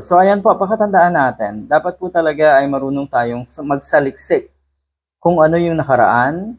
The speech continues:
kung ano yung ginagawa sa kasalukuyan, at kung ano yung kaya pang gawin ng isang politiko, ng isang kumakandidato. Dahil kung tayo ay makikinig lang sa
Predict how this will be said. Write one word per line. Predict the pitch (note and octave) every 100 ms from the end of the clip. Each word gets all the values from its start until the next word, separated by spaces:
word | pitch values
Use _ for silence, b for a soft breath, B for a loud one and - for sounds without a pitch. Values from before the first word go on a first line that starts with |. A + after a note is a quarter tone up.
| _ _ _
kung | F3 D#3
ano | D#3 E3+
yung | G3
ginagawa | E3+ D#3+ C#3 B2 B2+ C#3
sa | - D#3
kasalukuyan, | E3 E3+ D3+ D3 B2 G#2+ G#2+ A2+ A2+ -
at | D#3+ -
kung | F#3+
ano | F3 G3+
yung | A3+ A3
kaya | A3 C#3+ C#3
pang | D3 D#3+ D3
gawin | B2+ C#3 C#3
ng | B2+
isang | - C3 C3
politiko, | C3 A#2 A#2 - B2 B2
ng | C#3 F3
isang | - F3
kumakandidato. | F#3 D#3 B2+ C#3+ B2+ B2 G#2+ F#2+ - F#2+ - _ _ _ _ _ D3+
Dahil | E3 F#3
kung | G#3+ G#3
tayo | F#3+ F#3
ay | F3 F3
makikinig | E3 E3 E3+ D#3 C#3
lang | D3 D3+
sa | - C#3+ B2